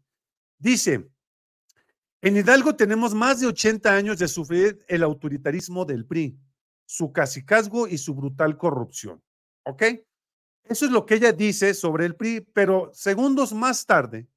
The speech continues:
minutos más tarde, años más tarde, dice lo siguiente. Vean esto. ¿Dónde está? Permítanme. Ah, me, acá está.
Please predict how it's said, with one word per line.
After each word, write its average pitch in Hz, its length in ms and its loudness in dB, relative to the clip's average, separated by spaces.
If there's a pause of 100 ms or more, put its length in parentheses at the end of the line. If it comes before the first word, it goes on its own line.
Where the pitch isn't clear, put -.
(140)
minutos 185 500 -2
más 180 300 0
tarde, 110 380 -2 (380)
años 220 320 4
más 226 260 2
tarde, 160 480 0 (240)
dice 226 380 0
lo 208 140 0
siguiente. 208 580 -8 (840)
Vean 208 300 0
esto. 185 460 -8 (1040)
¿Dónde 165 400 -8
está? 147 240 -4
Permítanme. 143 640 -4
Ah, 131 260 -4
me, 123 240 -8 (100)
acá 110 200 -14
está. - 280 -20